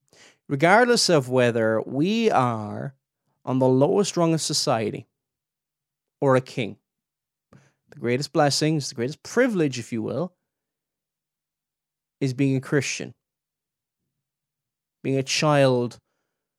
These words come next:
of the king, being given the greatest privileges imaginable,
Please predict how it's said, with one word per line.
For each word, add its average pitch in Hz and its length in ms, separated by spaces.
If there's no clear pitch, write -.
of 123 160
the 127 80
king, 120 260
being 143 220
given 165 240
the 165 40
greatest 214 440
privileges 113 840
imaginable, 131 640